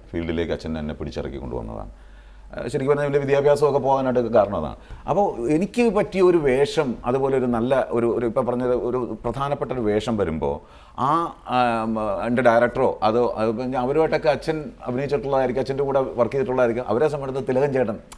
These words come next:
അങ്ങനെ അത്ര ഇൻട്രസ്റ്റ്, അങ്ങനെ കമ്പനി ആയിട്ടുള്ള ആളായിരിക്കാം. അപ്പം ആ-, ആരെങ്കിലും സജസ്റ്റ് ചെയ്യണം, "ആ വേഷത്തിൽ നമ്മുടെ ഷമ്മി ഇട്ടാലോ?" "ഏ, നമ്മുടെ തിലകൻ ചേട്ടൻ്റെ മോനെയാണ്." മനസ്സിലായോ?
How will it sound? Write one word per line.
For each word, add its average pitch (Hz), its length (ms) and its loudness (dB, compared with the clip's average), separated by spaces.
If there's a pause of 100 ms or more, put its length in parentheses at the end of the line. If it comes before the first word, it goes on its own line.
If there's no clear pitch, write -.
(240)
അങ്ങനെ 170 240 0 (520)
അത്ര - 300 -2 (600)
ഇൻട്രസ്റ്റ്, 156 440 0
അങ്ങനെ 165 260 0
കമ്പനി 156 240 2
ആയിട്ടുള്ള 147 320 4
ആളായിരിക്കാം. 90 400 2 (360)
അപ്പം 165 300 2 (120)
ആ-, 135 200 4
ആരെങ്കിലും 156 320 4
സജസ്റ്റ് 143 240 2
ചെയ്യണം, 123 200 2
"ആ 135 120 2
വേഷത്തിൽ 117 300 2
നമ്മുടെ 113 180 0 (260)
ഷമ്മി 113 240 -2 (140)
ഇട്ടാലോ?" 95 260 -2 (400)
"ഏ, - 20 2 (260)
നമ്മുടെ - 200 -4
തിലകൻ 143 160 4
ചേട്ടൻ്റെ 110 220 0
മോനെയാണ്." 67 240 -8 (1400)
മനസ്സിലായോ? 113 320 0